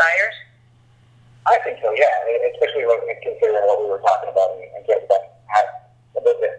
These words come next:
Speaker 2: hurting in qualifying, because if somebody has to qualify at the higher rate, they might be first forced to put more money down, and, and in this case, it's taking some money on closing costs. So either way, I mean, why not take the trade? And so there, it's two thousand dollars extra in your pocket.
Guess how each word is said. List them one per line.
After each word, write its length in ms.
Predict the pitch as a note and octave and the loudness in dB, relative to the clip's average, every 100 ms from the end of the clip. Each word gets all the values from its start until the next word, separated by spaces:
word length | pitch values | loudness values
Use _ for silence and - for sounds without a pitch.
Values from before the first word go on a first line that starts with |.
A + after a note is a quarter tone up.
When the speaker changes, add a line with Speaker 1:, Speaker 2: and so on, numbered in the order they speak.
| - | -4
Speaker 2:
hurting 320 | B2+ - - - _ _ B2+ | -2 -2 -6 -16 _ _ -20
in 80 | B2+ | 0
qualifying, 640 | B2+ B2+ - A#2+ - - | 2 2 2 -2 -4 -10
because 240 | - - | -6 -6
if 80 | - | -2
somebody 240 | - A#2 A2+ | 0 2 0
has 80 | |
to 80 | - | 2
qualify 320 | - - - | 2 2 2
at 100 | G2 - | 0 -2
the 60 | - D3+ | 0 2
higher 160 | G2 G2 | 2 -2
rate, 240 | F#2+ G#2 - _ - _ _ | -6 -8 -14 _ -20 _ _
they 80 | A2+ | 0
might 240 | A2 G#2 | 2 0
be 40 | G2+ | -6
first 240 | A2 G#2 - - | -8 -8 -10 -2
forced 160 | A#2 G#2 | 0 0
to 120 | - | -4
put 160 | A#2+ - | -4 -2
more 160 | F#2+ G2 | -2 -2
money 160 | F#2+ A2 | -2 0
down, 400 | A2+ A#2 A2+ G2 | 2 2 0 -4
and, 160 | F#2 - | -8 -8
and 160 | G2+ F#2+ | -8 -4
in 40 | F#2 | -2
this 160 | G2 | -2
case, 240 | - F#2 - | 0 -2 -4
it's 120 | - | 0
taking 240 | G2 - - - | 0 0 -8 -10
some 80 | |
money 240 | - F2+ F2+ | -6 -2 -2
on 80 | F2+ | 0
closing 240 | - F2+ F#2 F2 | 0 0 -2 0
costs. 240 | F2 - | 0 0
So 80 | - | 0
either 240 | D#3 D#3+ | 0 0
way, 160 | G#2+ G#2 | 0 2
I 160 | F#2 | 0
mean, 180 | F2+ F2+ - - - _ _ _ _ _ - G2 | -2 -6 -12 -18 -20 _ _ _ _ _ -14 -2
why 80 | G#2 G#2+ | 0 2
not 160 | G#2+ G#2 | 2 0
take 160 | - - | -2 -4
the 40 | - | 0
trade? 240 | C3 G#2+ | 0 0
And 80 | G#2+ - | -4 -6
so 80 | G#2+ G#2 - - - | -4 -4 -4 0 2
there, 200 | A#2+ B2+ - | 4 2 -2
it's 240 | - - - _ - | -8 -16 -20 _ -10
two 160 | C3 | 0
thousand 240 | A2 A2 G#2+ | 0 2 0
dollars 240 | A2 G#2 | 0 0
extra 320 | A2 - G2 F#2 | 0 0 -2 -2
in 80 | F2+ | -6
your 120 | - | -6
pocket. 480 | G#2+ A2 - G2+ - | -2 0 2 0 -2